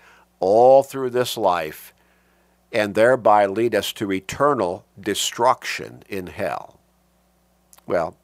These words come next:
that other being is the devil, Satan himself.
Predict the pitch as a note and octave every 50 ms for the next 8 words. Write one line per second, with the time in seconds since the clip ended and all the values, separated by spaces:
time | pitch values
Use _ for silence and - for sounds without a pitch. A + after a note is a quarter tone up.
0 | _ - G2 G2 G2 G2+ G#2+ G#2+ G#2+ F#2 E2+ A#2 A#2+ G2 E2+ E2+ E2 D#2 - -
1 | F#2+ E2 F#2 F2+ D#2 D#2 B1 G#1 - - _ _ _ _ _ _ _ _ _ _
2 | _ _ - - - C3+ C#3+ D#3 - D3+ C#3+ D3 D#3+ - - D3 A#2 D#2+ A#1 -
3 | - - -